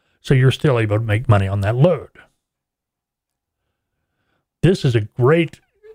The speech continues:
sideline. If you're a small trucking company, if you got family wanting to help out, maybe they already help out, this is a great way to get them more involved and get you more successful quicker.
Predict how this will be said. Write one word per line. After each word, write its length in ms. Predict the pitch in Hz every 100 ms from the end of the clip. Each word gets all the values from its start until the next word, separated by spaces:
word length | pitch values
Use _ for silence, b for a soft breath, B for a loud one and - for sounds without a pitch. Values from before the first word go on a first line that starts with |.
| _ _ _ _ _
sideline. 600 | _ 151 151 165 117 104
If 140 | 110 -
you're 120 | 202
a 40 |
small 260 | - 160 156
trucking 340 | - 123 -
company, 400 | 127 117 113 113 107
if 160 | 139 -
you 60 | 131
got 220 | 120 -
family 580 | 127 127 123 120 117 113 _ -
wanting 260 | 120 110
to 80 | 110
help 220 | 110 107
out, 140 | 107 113
maybe 160 | 101
they 160 | 98 101
already 320 | 101 107 110
help 220 | 104 101
out, 300 | 110 113 -
this 220 | 127 120 123
is 80 |
a 60 | 95
great 640 | 101 - 113 120 120 - 110
way 400 | 92 92 92 - _ _ _ _
to 80 | 110
get 160 | 107 110
them 140 | 107
more 200 | 107 110
involved 500 | 107 104 98 98 -
and 140 | 127
get 180 | 104 -
you 80 | 127
more 240 | 110 104
successful 580 | - 135 - 98 - 104
quicker. 500 | - 131 101 113 113